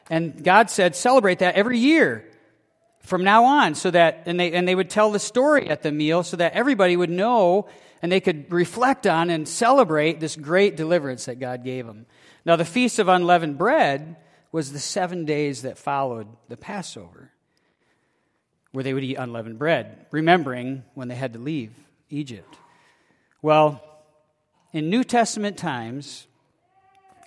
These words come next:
those terms were used interchangeably. So that's why you hear Luke say, "The day of unleavened bread," the first day of the feast festival of unleavened bread, which is also the Passover. Maybe a little confusing. Hopefully it helped a little bit,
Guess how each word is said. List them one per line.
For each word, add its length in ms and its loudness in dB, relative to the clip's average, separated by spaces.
those 300 2
terms 400 0
were 80 -2
used 240 0
interchangeably. 840 -6
So 100 -16
that's 220 4
why 100 4
you 140 2
hear 240 0
Luke 300 4
say, 280 0
"The 100 -4
day 300 6
of 80 2
unleavened 480 2
bread," 420 4
the 80 -10
first 300 2
day 460 0
of 200 -6
the 140 -6
feast 460 0
festival 560 0
of 100 -4
unleavened 460 -6
bread, 300 -8
which 180 -8
is 80 -8
also 280 -2
the 80 -10
Passover. 640 -8
Maybe 220 0
a 40 0
little 200 0
confusing. 600 -4
Hopefully 420 -4
it 80 -8
helped 260 -6
a 60 -10
little 200 -2
bit, 280 -10